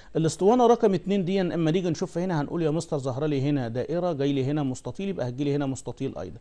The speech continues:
بس هي جايه من بدايه المسقط لاخره، يبقى جينا من اول هنا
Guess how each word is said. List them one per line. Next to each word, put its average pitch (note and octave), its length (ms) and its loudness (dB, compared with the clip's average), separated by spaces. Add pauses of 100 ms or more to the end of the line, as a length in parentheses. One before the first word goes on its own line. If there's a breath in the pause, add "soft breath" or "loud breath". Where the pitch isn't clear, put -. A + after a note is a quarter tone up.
(340 loud breath)
بس D#3 200 0
هي D3 220 4
جايه F3 180 4
من D3+ 180 2
بدايه D3+ 400 2
المسقط D3 480 -2
لاخره، A2 300 -6
يبقى B2 240 -6
جينا D#3 220 0
من C#3+ 160 0
اول C#3+ 260 2
هنا B2 300 -2